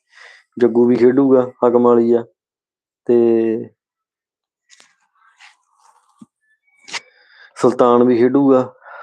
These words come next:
ਸ਼ੱਕਰ, ਅਮ, ਪੁਰੀਏ ਵੀ ਆਉਣਗੇ, ਚਿੱਟੀਆਂ ਨੀਕਰਾਂ ਵਾਲੇ ਵੀ ਆਉਣਗੇ। ਤੇ ਜਾਣੀ ਕਿ ਪੂਰੀ ਡਾਂਗ ਖੜਕਣੀ ਆ ਮਿੱਤਰੋ, ਹੋ ਜਾਓ ਤਿਆਰ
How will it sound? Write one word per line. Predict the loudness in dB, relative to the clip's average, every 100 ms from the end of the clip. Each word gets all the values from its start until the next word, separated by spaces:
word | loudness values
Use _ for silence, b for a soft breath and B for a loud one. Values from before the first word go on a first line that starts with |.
| B
ਸ਼ੱਕਰ, | -8 -4 -2 -2
ਅਮ, | -2 -4 -4 -4
ਪੁਰੀਏ | -4 -2 -2
ਵੀ | 0
ਆਉਣਗੇ, | 2 2 0
ਚਿੱਟੀਆਂ | -2 -4 0 0
ਨੀਕਰਾਂ | 0 0 0
ਵਾਲੇ | 2 2
ਵੀ | 2
ਆਉਣਗੇ। | 2 2 -2 -4 -8 _ _ _ _ _ _ _ -2
ਤੇ | 0
ਜਾਣੀ | 2 2
ਕਿ | 0
ਪੂਰੀ | 0 -2 0
ਡਾਂਗ | 2 2 2
ਖੜਕਣੀ | -2 0 -2 0
ਆ | 0
ਮਿੱਤਰੋ, | -2 -2 -2
ਹੋ | 0 2
ਜਾਓ | 2
ਤਿਆਰ | 2 2 2 0